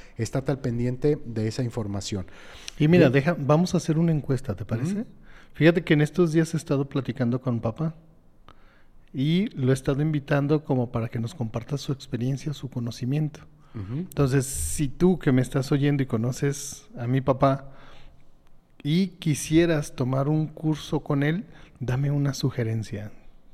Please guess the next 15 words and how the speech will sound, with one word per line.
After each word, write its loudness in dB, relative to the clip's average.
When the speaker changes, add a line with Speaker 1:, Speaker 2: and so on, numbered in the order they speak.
Speaker 2:
para 4
saber 0
qué -2
pedirle 2
de -4
curso -2
para, -8
para -2
que -4
nos -2
enseñe 0
a -2
nosotros, -6
¿no? -4
Speaker 1:
Ujú. -6